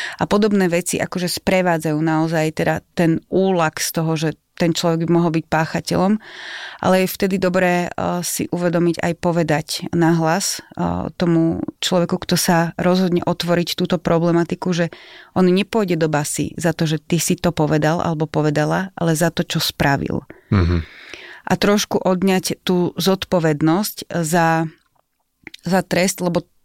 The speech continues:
Speaker 1: každ-, každá obeť alebo každé, každé dieťa, každá obeť, eh, toho násilia je naozaj akože bombardovaná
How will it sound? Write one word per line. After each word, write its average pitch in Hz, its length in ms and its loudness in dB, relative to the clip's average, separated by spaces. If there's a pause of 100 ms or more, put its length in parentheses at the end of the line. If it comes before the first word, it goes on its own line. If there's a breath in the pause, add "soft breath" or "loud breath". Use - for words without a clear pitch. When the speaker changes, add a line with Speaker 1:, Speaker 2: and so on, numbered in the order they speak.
(260)
Speaker 1:
každ-, 175 380 0
každá 180 340 0
obeť 165 300 -2
alebo 160 160 -2
každé, 175 480 0
každé 175 320 0
dieťa, 170 500 0
každá 165 560 0
obeť, 175 320 -2
eh, 170 220 0
toho 170 240 2
násilia 170 480 0
je 170 100 2
naozaj 170 400 0
akože 170 220 -6
bombardovaná 165 800 0